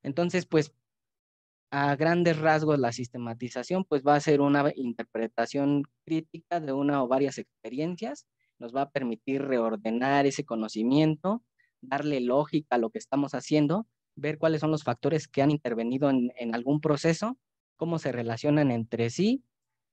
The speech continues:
y, pues, de esta manera, pues, irlos mejorando, ¿no? Ir, ir perfeccionando cada una de las, de los procesos que nosotros vamos, eh, poniendo en marcha y posteriormente, pues, irlos perfeccionando.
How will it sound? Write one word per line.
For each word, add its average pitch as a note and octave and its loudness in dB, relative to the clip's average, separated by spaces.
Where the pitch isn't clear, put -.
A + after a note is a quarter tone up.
y, C#3+ -2
pues, C3 -2
de C#3+ 2
esta D3 -2
manera, C#3 4
pues, B2 -6
irlos C3 2
mejorando, G#2+ 0
¿no? A#2+ 0
Ir, C3 2
ir C3 -2
perfeccionando B2 0
cada B2+ 4
una B2 2
de A2+ -4
las, G2 -10
de A#2+ -8
los A2+ -6
procesos B2+ -6
que B2 -2
nosotros A#2 -4
vamos, A#2+ 0
eh, G2 -14
poniendo B2+ -2
en C3 2
marcha C#3+ 0
y D#3+ -10
posteriormente, B2 -4
pues, A2 -8
irlos A#2 -4
perfeccionando. G#2 -8